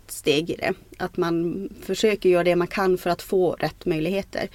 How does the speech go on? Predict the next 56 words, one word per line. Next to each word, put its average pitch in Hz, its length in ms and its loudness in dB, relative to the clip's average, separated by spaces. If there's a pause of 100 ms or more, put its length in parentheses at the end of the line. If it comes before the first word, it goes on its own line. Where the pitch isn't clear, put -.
(300)
och 180 120 2
rätt 165 180 -2
förutsättningar. 175 680 -2
För 180 120 -6
känner 214 280 0
jag 180 120 -2
som 185 120 0
chef 170 200 -4
att 170 120 -6
jag 214 80 2
har 156 240 2
inte 170 240 0
de 156 160 -2
rätta 156 240 -6
förutsättningarna, - 640 -4
jag 175 100 -2
har 180 120 0
inte 180 180 -4
tid 190 460 -8
för - 100 -6
mina 160 200 -2
medarbetare, 156 720 -4
jag 180 100 -6
har 175 80 -4
inte 180 140 -8
tid 175 220 -2
att 165 60 -4
reflektera, - 720 -6 (520)
eh, 151 260 -4
och 151 320 -8
utföra 175 420 0 (200)
min 170 220 2
uppgift - 400 -4
på 175 60 -2
det 113 100 0
sätt - 200 -4
jag 131 120 -4
skulle 165 160 -2
vilja, 175 320 2
då 180 80 0
måste 185 240 -2
man 170 60 0
ju 170 40 -2
försöka 170 280 -4
ta 170 240 -4
det 160 200 -2
ansvaret - 460 -2
man 175 140 0
kan - 360 2 (280)
och - 160 -20
till 160 140 0
exempel 160 340 -4
då 165 100 -2
vända 170 380 0
sig - 240 -2
till, - 300 -4